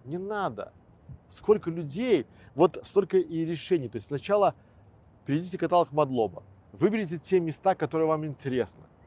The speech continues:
и потом путешествуйте с гидом или без, но путешествуйте, живите. Тут маршрутки по Грузии ходят в любое место, буквально в любое место. Можно добраться до маршрутки, да? Тут вполне себе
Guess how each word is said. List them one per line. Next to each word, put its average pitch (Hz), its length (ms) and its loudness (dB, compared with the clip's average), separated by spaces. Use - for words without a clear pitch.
и 120 40 -8
потом 214 340 4
путешествуйте 185 840 -4
с 95 80 -14
гидом 170 380 -2
или 131 160 -2
без, 151 340 4
но 151 160 2
путешествуйте, 165 880 -2
живите. 156 460 -4
Тут 151 160 -4
маршрутки 175 680 6
по 160 140 -2
Грузии 175 320 -2
ходят 185 320 2
в 147 40 -12
любое 151 320 0
место, 151 360 -6
буквально 123 640 2
в 95 60 -14
любое 104 280 -10
место. 98 340 -20
Можно 117 220 -8
добраться 131 260 -2
до 123 80 -4
маршрутки, - 460 -6
да? 151 220 4
Тут 147 140 -2
вполне 160 360 -2
себе 165 380 -2